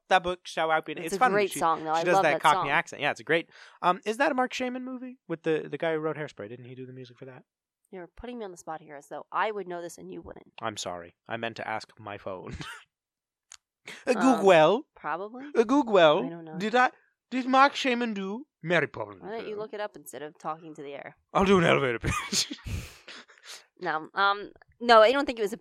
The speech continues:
Speaker 2: badly made film. I just didn't like the change of accent.
Speaker 1: Whoops,
Speaker 2: and
Speaker 1: turns out I don't like Googling things. 'Cause I didn't feel like
Speaker 2: Mm,
Speaker 1: opening my
Speaker 2: you're
Speaker 1: phone.
Speaker 2: so funny.
Speaker 1: Hey!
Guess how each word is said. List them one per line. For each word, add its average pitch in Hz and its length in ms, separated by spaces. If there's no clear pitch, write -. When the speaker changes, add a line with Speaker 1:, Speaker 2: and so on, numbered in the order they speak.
Speaker 2:
badly 196 380
made 175 320
film. 160 320
I 151 140
just - 420
didn't 151 300
like 147 220
the 165 120
change 160 300
of 139 120
accent. 147 440
Speaker 1:
Whoops, 160 180
Speaker 2:
and 143 100
Speaker 1:
turns 131 200
out 120 120
I 117 60
don't 113 160
like 107 160
Googling 107 400
things. 110 240
'Cause 311 140
I 113 60
didn't 107 220
feel 110 140
like 101 140
Speaker 2:
Mm, - 100
Speaker 1:
opening 101 260
my 95 80
Speaker 2:
you're 95 120
Speaker 1:
phone. - 120
Speaker 2:
so 143 100
funny. - 420
Speaker 1:
Hey! 247 340